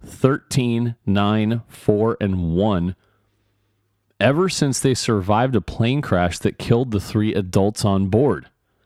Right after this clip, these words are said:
And, uh, yeah, there's pictures of the rescue team with the children. And, uh, this is all according to Colombia's president. And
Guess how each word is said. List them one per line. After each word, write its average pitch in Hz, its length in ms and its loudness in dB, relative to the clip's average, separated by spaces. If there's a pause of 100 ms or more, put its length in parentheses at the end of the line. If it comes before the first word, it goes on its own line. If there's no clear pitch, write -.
(840)
And, 117 320 2
uh, 117 120 2
yeah, 123 260 2
there's 127 160 -2
pictures 127 380 0
of 110 60 0
the 113 60 2
rescue 123 320 0
team 143 400 0
with 110 220 0
the 113 100 -2
children. 139 640 0 (840)
And, 110 480 0
uh, 107 220 2
this 117 220 -2
is 117 100 0
all 120 160 2
according 117 360 -2
to 104 60 -2
Colombia's 110 640 -2 (220)
president. 104 540 0 (800)
And 110 480 0